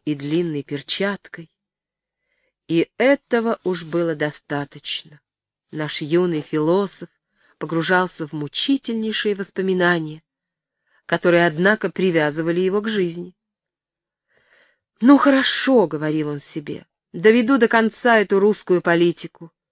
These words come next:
Но чем все это кончится?» Что касается маршальши, ясно. После того, как я перепишу все эти пятьдесят три письма, больше я ей писать не буду.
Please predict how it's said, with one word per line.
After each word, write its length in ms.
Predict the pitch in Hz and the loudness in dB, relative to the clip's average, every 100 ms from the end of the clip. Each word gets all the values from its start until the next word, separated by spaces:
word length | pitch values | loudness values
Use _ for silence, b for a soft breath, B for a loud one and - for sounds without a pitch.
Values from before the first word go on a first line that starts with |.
| _ _ | _ _
Но 180 | 220 233 | 2 2
чем 560 | - - 269 254 202 | 2 -2 4 4 4
все 400 | 175 - - 220 | -2 -10 2 4
это 220 | 196 180 185 | 4 0 -4
кончится?» 1040 | - 247 233 202 - 208 - - 165 185 _ _ _ _ _ _ _ _ _ _ _ _ - B B B B | 0 2 2 0 -6 -8 -10 -14 -12 -14 _ _ _ _ _ _ _ _ _ _ _ _ -20 B B B B
Что 200 | - 240 | -6 -2
касается 560 | 254 240 254 240 - | 0 4 4 4 2
маршальши, 600 | 254 254 233 - 208 - | 4 4 4 -2 -4 -2
ясно. 580 | 196 175 147 - - 156 _ _ _ _ _ - | 2 4 2 -2 -14 -20 _ _ _ _ _ -2
После 260 | 247 254 | -2 0
того, 240 | 240 240 233 | 2 4 4
как 200 | 208 - | 2 2
я 100 | 208 | 0
перепишу 560 | 208 202 226 - 202 | 0 -2 -2 -2 -2
все 280 | 175 - 196 | -4 0 0
эти 140 | 175 | 0
пятьдесят 640 | 160 175 156 180 - 175 - | -6 -8 -6 -6 -2 -2 -2
три 220 | - 180 | -4 -4
письма, 500 | 175 175 202 202 196 - b b b | -4 -6 0 2 2 -4 b b b
больше 480 | 175 180 262 240 226 | -2 6 6 6 0
я 160 | 202 | 0
ей 160 | 196 190 | 2 2
писать 460 | 170 160 165 160 - | -2 -6 -4 -4 -4
не 160 | 160 | -4
буду. 320 | 156 170 147 | -2 -4 -4